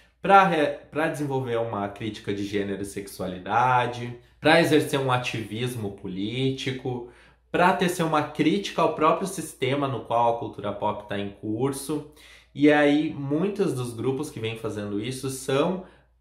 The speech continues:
tanto nerds, né, que vão se identificar também como pessoas que são feministas, que são L G B Ts, ah, que são, ah, ativistas de, de uma esquerda, né, ah, mais relacionada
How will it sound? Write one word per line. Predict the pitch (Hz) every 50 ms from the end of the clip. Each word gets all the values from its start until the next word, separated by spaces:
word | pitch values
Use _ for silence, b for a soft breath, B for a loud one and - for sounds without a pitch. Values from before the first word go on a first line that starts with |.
| _ _ _ _
tanto | - 156 185 202 196 190
nerds, | 156 135 120 117 123 143 180 185 147 123 120 107
né, | 104 107 101 101 101
que | - - 120
vão | 107 113 127
se | 135 131 -
identificar | 131 123 123 - - - - 120 117
também | - 120 110 107 104
como | 104 107 104 101
pessoas | 101 104 101 - - 101 101 -
que | -
são | - 101 101
feministas, | 98 - 98 98 95 95 104 120 143 165 160 156 151 143 143 - 147 135 127 127
que | - - 113
são | 107 - 107 104 101 101 101
L | 98 98 101
G | 98 101 92
B | - - -
Ts, | - - 135 147 156 151 151 147 147 147 - - b b b b b b b b b _
ah, | - 107 107 104 101
que | 101 - 135
são, | 127 131 - - 131 120 117 117 110 101 101 - -
ah, | - 107 104 101 98 - -
ativistas | 107 107 - 113 104 107 113 110 - - 107 101 95
de, | 92 90 90 -
de | - 98 104
uma | 104 101 101 95 90 - - -
esquerda, | - - - - - - - 147 151 160 165 160 156 139 123 123 117 110
né, | 101 95 98 104 107 107 B B B B B B B _
ah, | - 95 95 95 95 92 92
mais | 95 98 98 101 101 101
relacionada | 107 104 101 101 98 - - 104 101 95 98 95 95 95 95 95 92 92 92 90